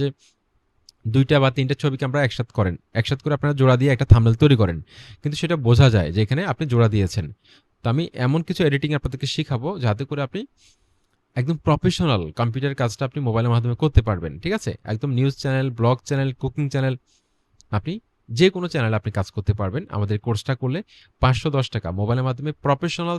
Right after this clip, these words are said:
থাম্বনেল তৈরি করার কোর্স। তারপর মোবাইলের মাধ্যমে প্রফেশনাল ভিডিও এডিটিং কোর্স, এটা হচ্ছে যে এক হাজার বিশ টাকা। এই কোর্সটা কিন্তু আপনি চাইলে করতে পারেন, আমাদের কা-, সাথে যোগাযোগ করবেন। তারপর আরেকটা সার্ভিস আছে আমাদের, সেটা হচ্ছে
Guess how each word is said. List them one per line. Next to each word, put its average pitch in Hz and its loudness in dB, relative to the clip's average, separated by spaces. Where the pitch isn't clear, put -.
থাম্বনেল 120 -2
তৈরি 113 0
করার 98 -2
কোর্স। 78 -10
তারপর 151 -2
মোবাইলের 151 0
মাধ্যমে 165 -2
প্রফেশনাল 127 -2
ভিডিও 147 2
এডিটিং 135 0
কোর্স, 95 -4
এটা 120 -2
হচ্ছে 175 -6
যে 175 -4
এক 120 -2
হাজার 135 -2
বিশ 160 -2
টাকা। 80 -6
এই 143 -2
কোর্সটা 127 -6
কিন্তু 139 -8
আপনি 113 -8
চাইলে 101 -2
করতে 127 -6
পারেন, 123 -2
আমাদের 101 -6
কা-, 101 -8
সাথে 110 -2
যোগাযোগ 120 0
করবেন। 131 -6
তারপর 120 -4
আরেকটা 147 -4
সার্ভিস 135 -2
আছে - -12
আমাদের, 123 -4
সেটা 131 -6
হচ্ছে 135 -6